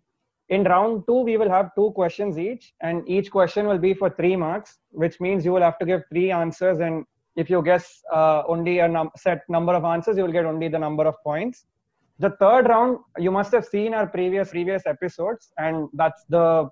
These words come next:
most interesting part, I feel. That will be the Who Am I round. So we will be giving you a list of clues, and the number of clues that you take,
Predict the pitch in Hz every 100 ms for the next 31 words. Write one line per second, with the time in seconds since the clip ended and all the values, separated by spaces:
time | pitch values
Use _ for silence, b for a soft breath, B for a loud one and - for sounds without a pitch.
0 | 170 180 170 170 151 175 170 185 156 160
1 | 160 151 147 147 143 170 233 _ _ _
2 | - 175 190 202 208 180 185 190 185 160
3 | 185 233 _ _ _ _ 190 180 196 226
4 | 220 214 196 214 220 208 208 220 208 185
5 | 175 170 202 - 180 180 220 185 180 175
6 | 175 170 _ - 156 180 170 165 180 214
7 | 202 - 185 214 175 190 190 175 190 202